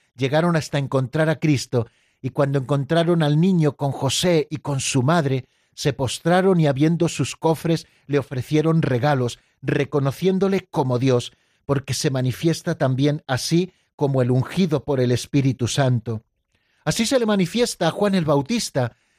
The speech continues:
En el momento del bautismo, el cielo se abrió y descendió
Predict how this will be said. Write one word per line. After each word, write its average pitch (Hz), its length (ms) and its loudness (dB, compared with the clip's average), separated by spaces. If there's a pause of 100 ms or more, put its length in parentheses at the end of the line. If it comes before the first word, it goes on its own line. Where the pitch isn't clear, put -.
(160)
En 175 180 4
el 151 140 2
momento 165 540 0
del 147 160 2
bautismo, 147 720 0 (340)
el 131 160 0
cielo 170 400 -2
se - 180 -2
abrió 151 360 2 (320)
y 156 160 2
descendió 143 760 0